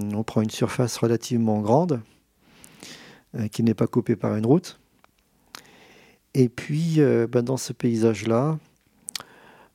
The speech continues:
après avoir mis une clôture, ça c'est pas idéal parce qu'on cloisonne. Donc au niveau des continuités écologiques, c'est pas forcément idéal, c'est même pas idéal du tout, mais enfin bon, pas, pas trop, pas trop le choix. Euh, on met des grands herbivores.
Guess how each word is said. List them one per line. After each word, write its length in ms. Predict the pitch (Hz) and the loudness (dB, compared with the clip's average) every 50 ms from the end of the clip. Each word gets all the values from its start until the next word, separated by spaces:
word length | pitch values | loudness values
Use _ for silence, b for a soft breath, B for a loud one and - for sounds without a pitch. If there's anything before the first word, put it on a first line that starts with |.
| _ _ | _ _
après 260 | 117 110 - - 131 | -4 -4 2 4 4
avoir 180 | 123 117 113 120 | 4 4 2 2
mis 80 | 123 | 0
une 100 | 120 117 | 0 -2
clôture, 400 | - - 123 - - - 143 160 - | 0 0 0 0 0 -2 -2 -2 -2
ça 100 | - 117 | -4 -6
c'est 160 | - - 107 | -6 -6 -4
pas 100 | - 110 | -2 -2
idéal 300 | 104 104 113 123 143 175 165 | 2 4 4 4 2 0 -2
parce 180 | - 123 - | -6 -8 -6
qu'on 80 | - 107 | -8 -8
cloisonne. 440 | - - 107 101 98 110 120 143 156 - _ _ _ _ _ _ _ _ _ _ _ - - | -4 -2 -2 0 0 0 -2 -2 -6 -10 _ _ _ _ _ _ _ _ _ _ _ -6 -6
Donc 180 | 104 101 - | -6 -2 0
au 40 | 110 | 0
niveau 200 | 107 104 101 107 | 0 2 2 2
des 120 | 107 104 101 | 2 2 0
continuités 560 | - 110 101 - - 107 104 101 - - 113 | 0 -2 -6 -4 -4 -2 -2 -2 0 0 -2
écologiques, 440 | 104 - 117 107 107 101 101 110 - | 0 0 0 0 0 0 -2 -4 -6
c'est 140 | - - - | -8 -8 -4
pas 140 | - 110 | -4 -4
forcément 420 | 101 - 110 - - - 110 104 101 | -4 -4 -8 -6 -4 -4 -4 -2 -2
idéal, 360 | 101 104 104 104 104 123 139 | -2 0 0 0 0 0 -2
c'est 160 | 139 - 110 107 | -2 -2 0 2
même 140 | 110 113 | 2 2
pas 120 | - 113 107 | 2 0 0
idéal 260 | 107 110 110 104 101 | 2 2 0 0 0
du 140 | 101 104 95 | -4 -8 -6
tout, 160 | - 147 151 | -4 -4 -2
mais 60 | 143 110 | -2 -4
enfin 240 | 98 - - 107 | -6 -4 -4 -4
bon, 180 | 101 104 110 107 98 98 95 95 - | -2 -2 -4 -6 -6 -10 -12 -14 -8
pas, 200 | - 110 104 101 101 101 113 107 98 95 - | -6 -6 -4 -4 -6 -6 -8 -8 -10 -6 -6
pas 120 | 117 107 | -6 -6
trop, 440 | - - - 120 113 107 104 101 B B B B B B B B B B B B _ | -6 -6 -6 -4 -4 -4 -4 -6 B B B B B B B B B B B B _
pas 100 | - 120 | 4 4
trop 180 | - - - 120 | 4 4 2 2
le 60 | 110 | 2
choix. 380 | - - - 123 123 131 156 - - B B B B B B B B B B B B B B _ | 2 0 2 4 4 4 2 -2 -8 B B B B B B B B B B B B B B _
Euh, 540 | 147 120 117 113 113 110 110 107 110 107 - - - | 2 2 4 4 4 2 2 2 2 0 -2 0 0
on 80 | 123 | 4
met 140 | 117 123 139 | 6 6 6
des 80 | 139 139 | 6 4
grands 180 | 139 127 120 | 2 2 0
herbivores. 640 | 110 123 123 117 117 117 107 104 101 104 107 - | 0 -2 -4 -4 -4 -4 -2 -2 -4 -4 -6 -12